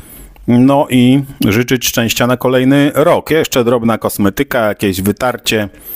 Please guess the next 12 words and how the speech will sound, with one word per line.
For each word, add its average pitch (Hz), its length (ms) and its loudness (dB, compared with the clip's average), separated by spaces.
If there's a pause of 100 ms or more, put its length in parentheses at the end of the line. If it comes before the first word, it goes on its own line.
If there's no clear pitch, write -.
(480)
bo 110 240 2
jest 104 200 0
dobry 110 320 0
dostęp 117 460 0
do 117 120 0
niego. 147 400 2 (1200)
Wytarcie, 117 560 -2
żeby 95 280 0
był 90 240 0
błysk. 120 680 -2 (1040)
No 208 300 2
i 175 360 0